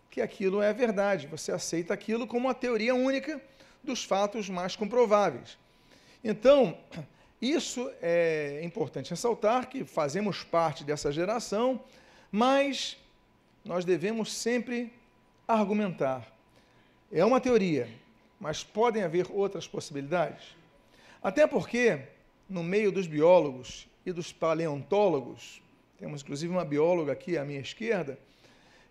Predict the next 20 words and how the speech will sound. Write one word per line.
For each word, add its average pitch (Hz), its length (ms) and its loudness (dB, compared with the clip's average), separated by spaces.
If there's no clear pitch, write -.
pode 202 300 4
me, 147 400 -6
pode 165 380 0
me 147 140 -8
confirmar 160 840 0
que 214 140 2
não 269 300 4
há 220 340 2
uma, 190 560 4
uma, 165 600 2
<clears throat> 151 240 -10
uma, 165 320 -2
um 160 300 -8
conceito 220 800 4
uniforme 233 680 2
nisso. 120 420 -10
Por 254 140 8
exemplo, 202 360 6
eu 208 160 8
cito, 214 640 0